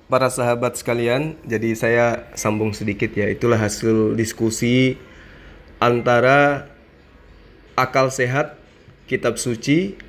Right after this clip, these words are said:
melawan asumsi dan iman buta. Nah, Anda lihat sendiri kan,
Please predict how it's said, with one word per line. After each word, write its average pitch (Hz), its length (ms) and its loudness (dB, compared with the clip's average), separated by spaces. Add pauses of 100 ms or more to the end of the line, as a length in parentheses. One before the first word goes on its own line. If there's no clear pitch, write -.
(160)
melawan 120 640 2 (880)
asumsi 143 840 0 (500)
dan 123 480 0
iman 117 240 2
buta. 113 320 -4 (760)
Nah, 80 100 -14 (140)
Anda 123 500 4
lihat 117 320 2
sendiri 117 380 -2
kan, 127 320 -2